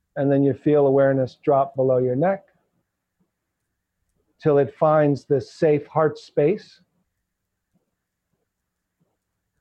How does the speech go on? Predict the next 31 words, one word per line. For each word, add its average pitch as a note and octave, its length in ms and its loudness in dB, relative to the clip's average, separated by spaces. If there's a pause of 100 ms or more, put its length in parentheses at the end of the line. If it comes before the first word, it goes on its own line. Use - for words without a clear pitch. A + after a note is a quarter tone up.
(220)
And C#3 140 -4
so D3+ 180 0
now D#3 200 2
you're D3+ 200 2
aware C#3+ 440 2
of G3 260 0
the F#3+ 80 0
heart E3 320 0
space D3 400 -2
from F#3+ 400 0
the D#3+ 60 -2
heart B2+ 300 -4
space. - 580 -14 (1200)
And C#3+ 160 0
then D3 140 2
for C#3+ 120 -2
some D#3 240 -2
people, D3 280 0
it C3 160 -2
opens D#3 460 0
out D#3 360 0 (800)
or C3+ 180 -4
it - 180 -10
goes C#3 340 2
really C#3 560 0
far C#3 360 0
within D3+ 680 0 (680)
to C3 80 -4
the B2+ 100 -2
subtlest C#3 520 -2
dimension. C#3 600 -6